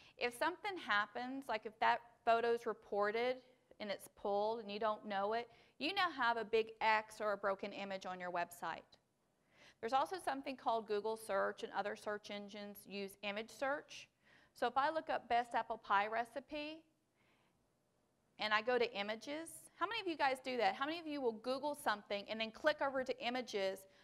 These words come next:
to look at something? Okay, that's search engine optimization.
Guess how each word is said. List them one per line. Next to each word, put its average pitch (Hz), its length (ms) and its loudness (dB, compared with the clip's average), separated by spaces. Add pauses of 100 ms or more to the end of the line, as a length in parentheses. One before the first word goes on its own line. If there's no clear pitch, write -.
(120)
to 262 120 0
look 247 340 0
at - 160 -4
something? 185 420 -6 (500)
Okay, - 360 -2 (260)
that's - 420 4
search 330 300 2
engine 294 260 -4
optimization. 247 1000 -2